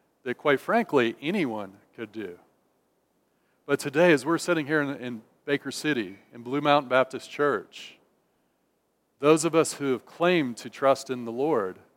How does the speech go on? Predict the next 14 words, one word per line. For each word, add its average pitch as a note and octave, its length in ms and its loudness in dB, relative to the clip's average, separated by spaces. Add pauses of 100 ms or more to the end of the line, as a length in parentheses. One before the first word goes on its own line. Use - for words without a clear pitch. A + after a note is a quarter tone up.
(360)
how E3 500 4
are C3 140 -2
we D#3 240 -2 (200)
to C3 120 -6
live? F#2 320 -10 (1300)
What C#3 220 0
sort F#3 240 2
of C#3+ 180 -2 (680)
life B2+ 580 4
are C3+ 120 -4
we C3 160 -4
to B2 100 -4
be B2 140 -6
living? B2+ 360 0